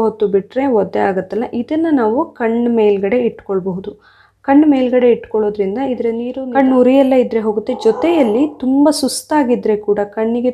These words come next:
ತುಂಬಾ ಸ್ಟ್ರೆಸ್ ಅನ್ಸ್ತಾ ಇದ್ರೆ ಕೂಡ ಕಡಿಮೆ ಆಗತ್ತೆ. So ಇವತ್ತಿನ ವಿಡಿಯೋದಲ್ಲಿ ನಾನು ಈ ತುಂಬಾ ಸ್ಟ್ರೆಸ್ ಆಗಿರುವಂತಹ ಕಣ್ಣುಗಳಿಗೆ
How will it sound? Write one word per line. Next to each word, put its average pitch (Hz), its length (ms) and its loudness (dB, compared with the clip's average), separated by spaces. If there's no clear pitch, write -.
ತುಂಬಾ 254 300 -2
ಸ್ಟ್ರೆಸ್ 214 280 -4
ಅನ್ಸ್ತಾ 240 440 -4
ಇದ್ರೆ 202 220 2
ಕೂಡ 196 140 2
ಕಡಿಮೆ 240 360 4
ಆಗತ್ತೆ. 214 260 -2
So 339 80 -6
ಇವತ್ತಿನ 370 340 -2
ವಿಡಿಯೋದಲ್ಲಿ 240 560 0
ನಾನು 202 160 -6
ಈ - 20 -8
ತುಂಬಾ 330 240 0
ಸ್ಟ್ರೆಸ್ 294 320 -8
ಆಗಿರುವಂತಹ 233 600 -4
ಕಣ್ಣುಗಳಿಗೆ 269 640 -2